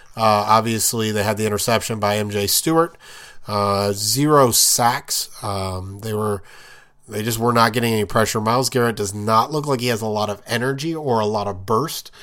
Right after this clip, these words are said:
And we do know that covid nineteen has some long-lasting impacts. We don't wanna really start to go too deep into what they could be for Myles.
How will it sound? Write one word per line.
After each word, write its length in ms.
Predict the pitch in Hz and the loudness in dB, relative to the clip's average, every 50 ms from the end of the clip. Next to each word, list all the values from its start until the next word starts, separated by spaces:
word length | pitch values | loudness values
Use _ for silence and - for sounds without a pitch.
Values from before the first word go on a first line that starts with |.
| - - - - - | -20 -20 -18 -8 -4
And 80 | 131 | -2
we 100 | 143 147 | 0 0
do 300 | 147 131 135 143 156 175 | 0 0 0 2 2 2
know 240 | 180 175 160 156 156 | 4 4 2 2 4
that 260 | 143 135 117 117 - | 2 2 0 0 -2
covid 300 | - - 139 139 160 165 | -2 0 0 0 2 0
nineteen 540 | 147 135 135 135 135 - 139 127 131 147 151 | 0 0 0 0 -2 -4 -4 -4 -2 -2 -2
has 200 | 131 131 123 - | -2 -2 -2 -2
some 220 | - - 165 151 127 | 0 0 0 0 0
long-lasting 960 | 113 107 113 117 120 135 156 165 160 147 127 113 117 127 - - - 147 135 | 0 0 2 4 4 4 2 2 0 -2 0 0 0 -2 -4 -4 -6 -6 -4
impacts. 560 | 117 113 123 127 - 131 143 151 - - - - - - - - - - | -4 -4 -4 -4 -4 -4 -4 -4 -6 -10 -14 -14 -14 -20 -20 -18 -10 -6
We 120 | 127 120 | -6 -2
don't 280 | 113 127 123 127 139 139 | 2 4 4 4 4 2
wanna 460 | 139 135 127 123 120 117 113 107 104 | 2 4 6 6 6 4 4 0 -2
really 580 | 107 117 131 131 127 123 123 120 117 110 113 113 | -2 0 2 2 4 4 2 2 0 0 -2 -2
start 340 | - - - - 120 113 104 | -2 -2 0 2 0 0 0
to 80 | 117 | -4
go 260 | 110 107 120 117 117 113 | -6 -4 -2 -2 -2 -2
too 260 | - - - 151 151 | -2 -2 -2 0 -2
deep 240 | 139 139 135 135 147 | 0 0 -2 0 0
into 200 | 143 131 117 107 | 0 2 2 0
what 220 | 110 117 113 - | 0 -2 -2 -2
they 120 | 110 104 | -4 -6
could 320 | 92 - - 135 123 127 139 | -6 -6 -6 -4 -4 -4 -4
be 140 | 143 151 147 | -4 -4 -4
for 160 | - 165 151 | -4 -4 -2
Myles. 420 | 156 151 156 165 175 196 - - | -2 -2 -2 -2 -4 -6 -6 -8